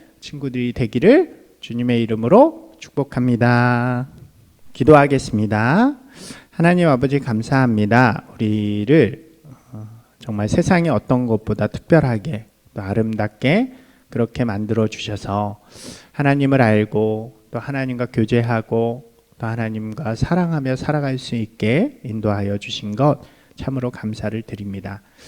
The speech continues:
우리가 그 은혜, 그 하나님의 사랑에 감사하면서 늘, 어, 주님과 함께 또 주님을 사랑하면서 살아가는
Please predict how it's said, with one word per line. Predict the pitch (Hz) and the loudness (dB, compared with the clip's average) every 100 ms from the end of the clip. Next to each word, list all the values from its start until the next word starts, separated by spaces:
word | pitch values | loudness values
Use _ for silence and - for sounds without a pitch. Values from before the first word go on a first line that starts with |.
| 110 98 _ - | -20 -20 _ -6
우리가 | 123 131 131 120 - _ _ _ - | -4 0 0 -2 -6 _ _ _ -2
그 | 131 131 127 123 127 143 | 2 4 2 -2 -6 -6
은혜, | 123 113 120 170 277 269 | -2 0 0 0 -2 -4
그 | 135 127 123 123 120 117 - _ _ _ _ | -2 0 -2 -4 -4 -8 -14 _ _ _ _
하나님의 | - 170 156 131 120 | -6 -2 -2 -2 -2
사랑에 | 123 156 156 147 | -2 -2 -2 -4
감사하면서 | 131 - 110 110 117 107 98 98 160 165 143 _ _ _ | -8 -8 -8 -4 -4 -4 -6 -4 -2 -2 -4 _ _ _
늘, | - 110 107 107 110 110 _ _ _ _ _ _ | -8 -4 -4 -6 -8 -12 _ _ _ _ _ _
어, | 113 104 107 - - | -16 -14 -14 -16 -16
주님과 | - 117 117 113 | -8 -4 -2 -4
함께 | 117 147 - 113 110 120 _ _ _ | -6 -10 -8 -6 -6 -10 _ _ _
또 | - 107 | -8 -8
주님을 | 107 113 110 110 | -6 -6 -4 -4
사랑하면서 | - 160 156 143 131 113 110 117 | -6 -6 -6 -6 -6 -6 -8 -12
살아가는 | - 160 156 113 110 160 131 | -8 -8 -8 -8 -6 -6 -6